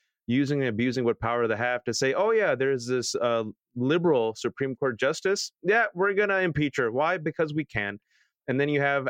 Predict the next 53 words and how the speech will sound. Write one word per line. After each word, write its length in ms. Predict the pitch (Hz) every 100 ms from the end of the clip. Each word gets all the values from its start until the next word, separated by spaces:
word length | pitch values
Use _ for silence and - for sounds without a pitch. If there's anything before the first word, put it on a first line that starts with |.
| -
Alabama 560 | 139 147 139 165 165
Republicans 800 | 139 120 127 117 113 110 104 90 117
now 260 | 120 120 -
punishing 540 | - 170 165 131 98 95 _ _ _
women. 280 | 120 156 117
Should 220 | 87 127
be 80 | 117
bigger 300 | 104 107 110
news. 240 | 104 110 107
We 80 |
talked 260 | 98 107 104
about 200 | 104 104
it 20 |
on 80 | 95
this 140 | 101
podcast. 600 | - 104 95 - 107 107 -
Uh, 380 | 110 104 101 104 -
oh, 320 | 175 143 117 - 69 131
guess 180 | 160 175
what? 220 | 180 135 -
Y-, 120 | 117 80
you 320 | 127 120 123
wanna 200 | 147 156
leave 280 | 127 143 156
the 80 | 135
state 320 | - 160 190
to 100 | 143
get 120 | 131
an 80 | 139
abortion? 380 | 127 127 180 156
Well, 140 | 131 147
anyone 400 | 170 185 131 110 _ _ _ _
who 160 | 139 120
helps 300 | 147 208 -
you, 220 | 123 120 -
it 240 | 123 -
can 140 | 143 135
be, 400 | 135 131 127 117
uh, 260 | 120 117 113
held 160 | 139
liable 260 | 131 139 135
as 120 | 120
a 40 |
co-conspirator 640 | 113 165 180 160 131 120 117
and 100 | 113
get, 140 | 120
like, 120 | 113 -
ten 200 | 135 131
to 80 | 120
twelve 260 | - 123
years 220 | 123 117 110
in 100 | 104
prison. 300 | 185 156